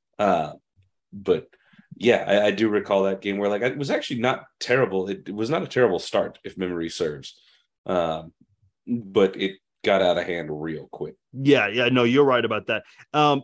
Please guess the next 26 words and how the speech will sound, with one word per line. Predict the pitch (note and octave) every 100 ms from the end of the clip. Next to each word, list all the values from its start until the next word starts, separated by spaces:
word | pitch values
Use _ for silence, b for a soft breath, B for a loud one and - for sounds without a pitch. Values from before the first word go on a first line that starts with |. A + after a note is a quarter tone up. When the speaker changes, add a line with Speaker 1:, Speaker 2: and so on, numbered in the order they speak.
| D3+
Speaker 2:
so | G#3 F3+
real | B3 E4
quickly, | - F3+ C3+
the | C3 C#3
aftermath | D#3 - F3+ E3 D3+
about | B2 C3+ A#2
all | A2+ C3+
of |
that, | C#3 D3
'cause | C#3 B2+
it | C3
is | D#3
very | D#3 C3+ A#2
interesting. | A2 C3 D3+ D3 D#3+ _ _ _ -
Um, | C3+ C3+ C3 B2 A#2 A2+ A2 G2 _ _ _ _ -
so | - F3+ D3 C3+ C3 B2 - _ _ _ _ _ _ -
shortly | - C#4 C#4 D3
afterwards, | B2 - D#3+ D3 D3 D3 - - _ _ _ -
Charlie, | E3 G#3+ G#3+
uh, | D#3+ C3+
or, | C#3 C3 B2 B2+
uh, | B2 B2
not | C#3 A#2
Charlie | A#2 G#2+
Weiss, | G2+ G2+ - -
um, | B2+ B2+ A#2+ A#2 -